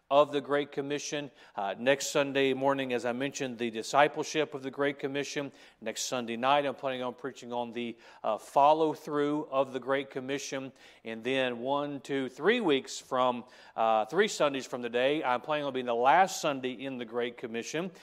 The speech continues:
And I'll preach that morning on the motivation of the Great Commission and follow the last message, the harvest of the Great Commission. And so,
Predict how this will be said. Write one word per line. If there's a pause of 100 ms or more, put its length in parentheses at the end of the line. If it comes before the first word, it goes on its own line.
(220)
And
I'll
preach
that
morning
on
the
motivation (400)
of
the
Great
Commission (340)
and
follow
the
last
message,
the
harvest
of
the
Great
Commission.
And
so,